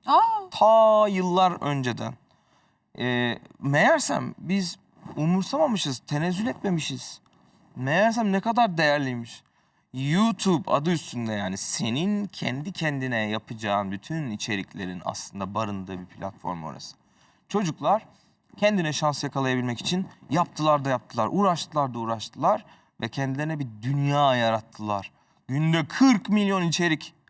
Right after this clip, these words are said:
Speaker 2: atılıyor
Speaker 1: Tabii.
Speaker 2: platforma. Kırk milyon. Her gün. Düşünsenize serverları yani. Bir Kadıköy kadar server var neredeyse.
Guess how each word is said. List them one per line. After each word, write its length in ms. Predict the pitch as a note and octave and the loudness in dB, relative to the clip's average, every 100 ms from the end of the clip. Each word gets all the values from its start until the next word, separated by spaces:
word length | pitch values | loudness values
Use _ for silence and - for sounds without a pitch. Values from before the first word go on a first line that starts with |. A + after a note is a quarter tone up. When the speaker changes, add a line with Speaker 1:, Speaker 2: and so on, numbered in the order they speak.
| _ | _
Speaker 2:
atılıyor 540 | B2 - A#2+ G#2 F#2+ - _ _ _ _ _ - | -2 -2 -2 -2 -2 -6 _ _ _ _ _ -20
Speaker 1:
Tabii. 180 | F#3+ - _ _ | -18 -20 _ _
Speaker 2:
platforma. 580 | B2 B2 - G#2+ G#2 G2+ - | 0 0 0 -4 -4 -6 -8
Kırk 380 | A#3+ G#3 - | -4 -6 -4
milyon. 580 | F3+ F3 E3+ D3+ F3 C#3+ - _ _ _ _ _ _ _ _ _ | -2 0 0 4 4 4 -4 _ _ _ _ _ _ _ _ _
Her 300 | - F#3+ F3+ | 2 4 2
gün. 380 | C#3 D#3 C3 - _ - _ | 0 -2 -2 -8 _ -20 _
Düşünsenize 480 | - E3 D3+ B3+ B3+ | -8 -4 -2 -2 -2
serverları 640 | - F#3 D#3 D#3 C3 A#2 | -2 -2 -2 -2 -2 -2
yani. 300 | C2+ C#2 A2 - _ _ _ - | -2 -4 -6 -14 _ _ _ -6
Bir 80 | C#3 | -2
Kadıköy 440 | E3+ F#3 G#3 F#3 | 4 4 4 0
kadar 260 | D#3+ D#3 F3 | 2 2 2
server 340 | - C3+ A#2 | 0 -2 0
var 280 | G#2 A2+ - | -2 -4 -6
neredeyse. 360 | - - - | -10 -12 -20